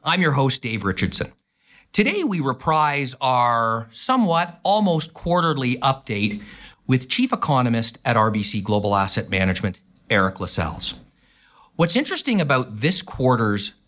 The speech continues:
update is Eric's view that we're starting to see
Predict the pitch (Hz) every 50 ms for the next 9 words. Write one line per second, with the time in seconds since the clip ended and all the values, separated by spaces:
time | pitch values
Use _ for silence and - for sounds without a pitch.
0 | _ _ - - 120 117 - - - 90 78 78 80 - _ _ _ _ _ _
1 | _ _ - - 165 156 147 147 143 - 180 240 269 302 - - - 139 127 135
2 | 135 131 127 120 117 117 120 117 _ _ _ _ _ _ - 139 127 147 135 139
3 | - - - 180 175 202 226 262 262 247 247 220 - - - - 143 127 120 117
4 | 113 117 135 165 165